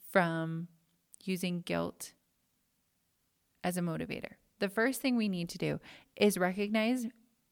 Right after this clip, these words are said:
what is motivating our decisions. Number one, why are you drawn to doing this activity or moving to this place? Whatever decision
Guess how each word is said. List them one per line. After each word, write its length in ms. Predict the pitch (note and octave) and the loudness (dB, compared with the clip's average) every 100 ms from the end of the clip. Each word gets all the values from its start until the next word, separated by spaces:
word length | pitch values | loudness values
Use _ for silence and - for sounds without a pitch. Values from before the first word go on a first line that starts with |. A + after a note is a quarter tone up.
| _ | _
what 460 | F3+ F3 F#3 F#3+ - | -2 4 4 2 -4
is 240 | - F#3+ F#3 | -4 -2 0
motivating 580 | F3+ F3 E3 D#3+ D#3 D#3 | 0 0 -2 -2 -4 -4
our 160 | D3+ | -4
decisions. 720 | F3 - - - - F3 - - _ _ _ _ _ F#3 | -6 -6 -8 -8 -12 -12 -14 -16 _ _ _ _ _ 0
Number 200 | G3 G#3 | 2 4
one, 280 | D#3+ D#3+ - - _ - _ | 2 0 -6 -18 _ -20 _
why 640 | F#3 E3+ D#3+ D#3+ E3 A3 - | -4 0 0 2 2 0 0
are 160 | F#3 | 0
you 640 | F3+ F3 D#3+ D#3+ D#3+ F3 E3+ _ _ _ _ _ _ | 0 -2 -2 0 -2 -4 -6 _ _ _ _ _ _
drawn 540 | F3+ G3+ F3+ D#3 F3+ F#3+ _ | 0 4 4 4 0 -4 _
to 640 | - F#3 E3 D#3+ D#3+ F3 - _ - | -2 2 2 2 0 -4 -8 _ 0
doing 320 | A3+ C4 A#3+ | 6 8 8
this 220 | F#3+ F#3 | 4 0
activity 640 | F3 - E3+ D#3 - - - - _ _ | -4 -4 -6 -4 -8 -10 -16 -20 _ _
or 560 | - F3 E3+ D#3+ D#3+ E3+ - _ _ _ _ _ _ _ | 0 2 2 0 -4 -6 -16 _ _ _ _ _ _ _
moving 400 | F3+ G#3+ A3 G#3+ | 2 4 6 4
to 100 | G#3 | 4
this 240 | F#3+ F#3 - | 2 0 -2
place? 340 | F#3+ D#3+ - | -2 -2 0
Whatever 360 | F3+ A3+ A#3 B3 | 0 0 2 4
decision 580 | A#3 - G#3 G3+ F3+ | 4 4 4 4 2